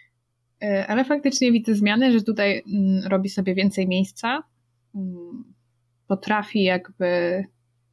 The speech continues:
sama zbudować scenę w takim sensie, że dobudować do tego, co inny gracz, y,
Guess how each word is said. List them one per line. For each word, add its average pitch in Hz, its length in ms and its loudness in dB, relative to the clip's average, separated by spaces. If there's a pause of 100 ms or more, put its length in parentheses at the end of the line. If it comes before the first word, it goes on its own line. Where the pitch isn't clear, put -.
(800)
sama 240 340 2
zbudować 233 520 0
scenę 240 500 -4
w 240 60 -18
takim 226 320 -4
sensie, 226 600 -2
że 208 340 -4
dobudować 220 760 0
do 208 140 -6
tego, 202 260 -4
co 202 180 -4
inny 196 320 -2
gracz, 185 440 -4
y, - 60 -12